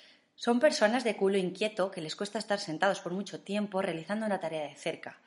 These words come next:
y tienden a la dispersión con más facilidad. Pero los miopes son grandes lectores o estudiosos.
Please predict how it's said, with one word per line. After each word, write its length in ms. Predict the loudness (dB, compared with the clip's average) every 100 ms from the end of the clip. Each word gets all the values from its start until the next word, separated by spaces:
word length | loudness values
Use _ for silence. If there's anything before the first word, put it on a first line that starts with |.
| -20 -6
y 140 | -4
tienden 320 | 0 2 4
a 60 | 4
la 100 | 4
dispersión 580 | 2 -2 -4 -2 -2 -2
con 400 | -2 -2 0 0
más 260 | -2 -2
facilidad. 540 | -6 -6 -6 -6 -8 -12 _ _ _ _ -20 -20 -20 -20 -20 -16 2
Pero 720 | 4 4 4 4 2 -2 -6
los 240 | 0 2
miopes 380 | 2 0 0 0
son 120 | 0
grandes 320 | 0 0 -2 -2
lectores 520 | -6 -4 -6 -4 -6
o 20 |
estudiosos. 760 | -6 -6 -2 -2 -2 -8 -10